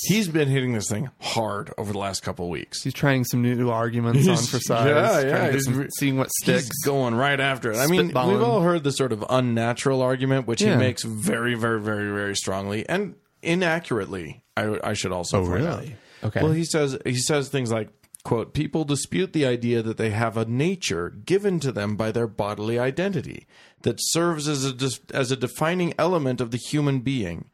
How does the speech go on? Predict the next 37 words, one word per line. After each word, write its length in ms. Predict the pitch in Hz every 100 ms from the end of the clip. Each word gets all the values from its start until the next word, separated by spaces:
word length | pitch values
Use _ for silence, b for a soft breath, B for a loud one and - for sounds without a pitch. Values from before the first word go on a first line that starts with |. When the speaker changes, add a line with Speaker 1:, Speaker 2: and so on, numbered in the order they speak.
| b b
Speaker 1:
he 140 | - 92
says. 480 | - 55 76 123 - b b b b b b -
"They 180 | 123 139
deny 460 | 147 147 156 208
their 180 | 190 170
nature 500 | 156 160 160 170 170
and 260 | - 120 113
decide 460 | 123 - 160 170
that 120 | 151 139
it's 300 | 135 - 139
not 420 | 127 151 202 -
something 460 | 170 147 143 131
previously 600 | 120 151 147 143 127 139 131
given 320 | 202 185 135
to 80 | 120
them, 340 | 120 120 113 b b b
but 220 | - 113 -
that 160 | 110
they 180 | 123 151
make 300 | 151 139 139
it 140 | -
for 140 | - 127
themselves." 760 | 120 104 104 87 - - - - _ _ _ _ _ _ _ _ _ 135
Speaker 2:
Well, 100 | -
I 120 | 143
don't 180 | 151 151
understand 380 | 139 135 127 117
what 80 |
he's 180 | 107 -
saying. 320 | 156 123 101 - - b b b _
Speaker 1:
Well, 220 | 127 139
he's 320 | 139 143 147 -
saying, 540 | 170 160 127 127 127
"You 280 | - 123 170
have 160 | 185 147
a 60 |
penis. 640 | 147 127 110 92 98 -